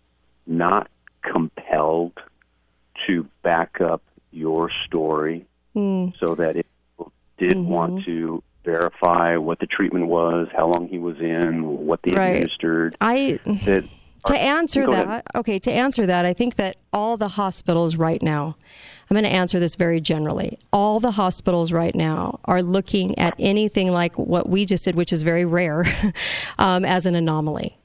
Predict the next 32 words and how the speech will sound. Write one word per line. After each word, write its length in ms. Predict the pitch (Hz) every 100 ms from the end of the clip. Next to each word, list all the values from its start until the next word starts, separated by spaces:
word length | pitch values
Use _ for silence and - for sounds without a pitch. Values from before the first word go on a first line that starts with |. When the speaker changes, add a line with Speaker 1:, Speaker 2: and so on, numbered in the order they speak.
| -
Speaker 2:
It's 200 | 196 190
an, 100 | 175
it's 260 | - - 208
anecdotal. 720 | 180 185 165 165 170 - -
It 180 | - 175
is 160 | 180 180
not, 360 | 175 175 170
it 140 | - 185
can't 300 | - 233 220
be 120 | 190
the 120 | 175
norm, 540 | 170 185 214 185 175 175
you 100 | 175
know, 100 | 180
even 320 | 190 202 202
though 320 | 180 180 180
they've 180 | 175 175
been 120 | 175
in 100 | 175
medicine 360 | 170 180 - 165
forever. 400 | - 190 170 170
And 240 | - 185
so 320 | - 208 190 180 - - - -
that 180 | 220
is 140 | 254 226
unfortunate 720 | 202 - - 208 - 202 -
for 100 | 185
everybody 420 | 175 175 180 170
else, 320 | 185 170 196
because 440 | - 185 190 175 160
that's 360 | 185 220 -
why 440 | 185 165 175 180